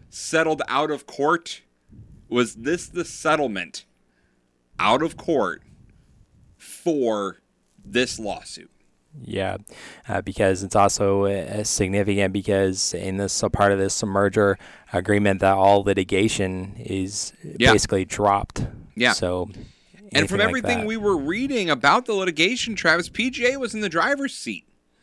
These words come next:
Speaker 2: Mm-hmm.
Speaker 1: They were the ones that were kind of, I think anyways, gonna end up ahead on this.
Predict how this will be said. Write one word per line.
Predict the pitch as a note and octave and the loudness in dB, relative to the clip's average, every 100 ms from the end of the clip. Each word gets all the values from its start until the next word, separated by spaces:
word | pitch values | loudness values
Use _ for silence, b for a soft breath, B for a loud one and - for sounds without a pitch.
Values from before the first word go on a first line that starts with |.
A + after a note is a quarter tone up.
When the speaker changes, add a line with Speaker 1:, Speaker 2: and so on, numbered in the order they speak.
| _ G2+ | _ -14
Speaker 2:
Mm-hmm. | G2 F#2+ G2 D#3 | -10 -8 -6 -2
Speaker 1:
They | F3+ | 0
were | C4 B3+ | 0 0
the | A3 | 0
ones | G3+ A#3 B3+ G3+ | -2 -2 -4 -2
that | F3+ C#3 | -2 -2
were | E3 | -2
kind | F#3 F#3+ F#3+ | 0 2 2
of, | F3 D#3 - _ _ _ _ _ _ _ - - _ - | 0 -2 -20 _ _ _ _ _ _ _ -20 -20 _ -2
I | - F3+ A3 | 4 4 4
think | G3 C#3+ | -2 0
anyways, | B2 A#2+ G#2+ F#2+ G#2 D3+ - b b b b - A3+ | 0 0 0 0 0 -4 -12 b b b b -18 0
gonna | D#3+ F3 | 4 4
end | B2+ E3+ F3+ | 4 2 2
up | F3+ | 4
ahead | D#3+ F#3+ C4+ | 4 4 2
on | A3 G#2 | 0 -2
this. | E2 - - - | -6 -10 -12 -12